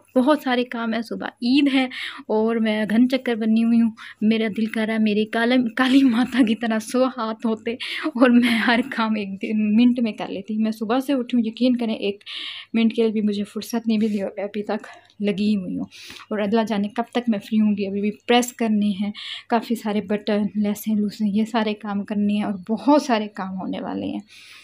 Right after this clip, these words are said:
और सफाइयाँ मेरी अभी चल रही हैं साथ साथ। किचन मेरा बहुत मैस हुआ हुआ है, उसको अब मैंने साफ़ करना है। बाकी घर को कर चुकी हूँ, कपड़े मेरे साथ साथ मेरी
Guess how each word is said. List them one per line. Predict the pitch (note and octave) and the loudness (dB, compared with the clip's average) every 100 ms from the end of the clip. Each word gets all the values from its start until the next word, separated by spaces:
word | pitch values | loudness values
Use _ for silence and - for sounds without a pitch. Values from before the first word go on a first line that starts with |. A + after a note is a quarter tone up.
| - - - - | -20 -20 -20 -10
और | G#3+ | -8
सफाइयाँ | - A#3 A#3+ A#3 A#3+ A3+ | -8 -6 2 4 6 4
मेरी | A3 G#3 | 2 0
अभी | F#3+ G#3+ | -2 -2
चल | - A#3 | 0 0
रही | G3 G3+ | 0 -4
हैं | G3+ | -4
साथ | - G3 | -8 -12
साथ। | F#3+ G#3+ - | -10 -12 -6
किचन | A#3 B3 A3 | -4 0 0
मेरा | G#3 A3 | 0 -6
बहुत | - G3 D4 D#4+ | -10 -2 0 2
मैस | B3 A#3+ B3 | 2 2 0
हुआ | A#3+ A3+ | 0 2
हुआ | A3+ | 0
है, | A#3 - - - | -2 -8 -20 -6
उसको | A#3+ B3 C#4 | -4 -2 0
अब | A#3+ | 4
मैंने | A#3+ A3+ | 4 4
साफ़ | A3+ A3+ A3 - | 2 0 -2 -2
करना | A3 A3+ | 0 0
है। | G3+ | 0
बाकी | G#3+ A#3 | -2 -4
घर | A3+ G#3+ G#3+ | -4 -4 -4
को | A3+ | -4
कर | G#3+ A3+ | 0 -2
चुकी | A3 A#3 - | 0 -4 -2
हूँ, | A3+ | -2
कपड़े | A3+ A3+ A3+ | -2 0 0
मेरे | A3 G#3+ | 0 -4
साथ | G#3 G3+ | -6 -8
साथ | - G#3 G#3+ | -6 -8 -4
मेरी | G3 G3 | -4 -6